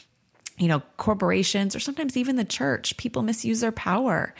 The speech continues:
and care more about themselves than others. And that's not healthy. But so if people who are sitting underneath that, like, there's comfort. I think, and this song was designed for comfort in the context of Habakkuk,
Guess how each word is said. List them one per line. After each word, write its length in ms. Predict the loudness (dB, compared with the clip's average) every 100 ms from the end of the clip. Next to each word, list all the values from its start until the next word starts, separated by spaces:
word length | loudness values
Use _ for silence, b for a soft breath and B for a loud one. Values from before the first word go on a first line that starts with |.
| B B B B
and 280 | 2 2 2
care 200 | 2 4
more 140 | 4
about 180 | 2 2
themselves 500 | 0 2 2 2 2
than 140 | 2
others. 420 | 2 2 2 2 2
And 120 | 0
that's 180 | 0 -2
not 140 | -2
healthy. 560 | 0 -2 0 0 0 -4 B B B -2
But 80 | 2
so 140 | 2
if 100 | 2
people 240 | 0 2
who 60 | 2
are 100 | 2
sitting 400 | 2 2 2 2
underneath 440 | 2 2 0 0
that, 120 | 0 0
like, 140 | 0
there's 180 | -2 -4
comfort. 640 | -6 -6 -2 -2 -2 -6
I 40 | -2
think, 300 | 0 -2 0
and 100 | 2
this 160 | 2 2
song 280 | 2 4
was 100 | 2
designed 400 | 2 2 2 0
for 80 | -2
comfort 360 | -2 -2 0 -2
in 120 | 0
the 60 | -2
context 560 | 0 -2 0 -4 -4 -8
of 120 | -4
Habakkuk, 580 | -2 -2 -2 -4 -6